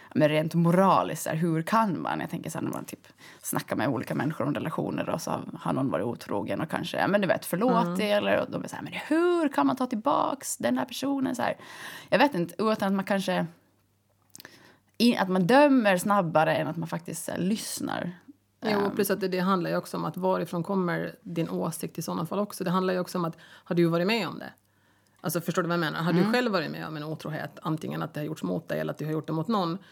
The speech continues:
Speaker 2: så kanske man inte lika snabbt får döma andra än vad de som är ganska svart och vitt och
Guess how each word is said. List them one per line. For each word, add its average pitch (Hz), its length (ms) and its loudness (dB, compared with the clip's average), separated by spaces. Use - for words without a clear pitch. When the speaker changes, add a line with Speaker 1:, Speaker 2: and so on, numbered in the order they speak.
Speaker 2:
så - 140 -8
kanske 190 220 2
man 190 160 2
inte 185 140 -2
lika 214 280 0
snabbt 170 280 -4
får - 80 -10
döma 160 340 -2
andra 160 360 -4
än 160 180 -2
vad 160 100 0
de 160 140 -2
som 156 180 -4
är 151 80 -4
ganska 156 360 -6
svart - 300 -6
och 151 80 -4
vitt - 220 -8
och 147 140 -4